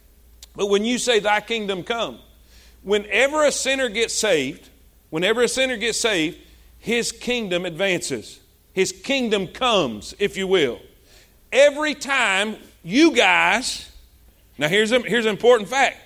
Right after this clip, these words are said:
Every time you guys get closer to God and more like Christ, his kingdom comes. Because you submit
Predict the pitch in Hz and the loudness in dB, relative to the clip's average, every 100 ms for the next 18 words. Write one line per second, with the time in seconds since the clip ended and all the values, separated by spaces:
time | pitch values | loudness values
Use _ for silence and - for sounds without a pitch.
0 | - - - 220 269 285 277 277 262 220 | -20 -20 2 4 4 2 -2 0 0 0
1 | 226 339 247 208 185 190 208 156 226 247 | 2 4 4 4 4 0 -4 -4 -2 -2
2 | - 269 277 277 233 208 262 277 233 147 | 2 4 4 2 -2 2 2 2 0 -2
3 | 226 220 240 262 247 226 - 247 285 214 | -2 2 6 6 6 2 -2 -2 2 2
4 | 214 208 - - - _ - _ - 240 | 2 -2 -12 -20 -20 _ -20 _ -2 -2
5 | - 226 208 196 165 254 175 104 - _ | 0 0 0 -2 0 0 0 -6 -16 _
6 | _ _ _ _ _ _ _ _ - 262 | _ _ _ _ _ _ _ _ 0 2
7 | 262 220 214 320 330 240 - - - 262 | 4 2 2 4 4 0 -6 -2 2 2
8 | 220 233 320 233 247 | 2 0 2 2 0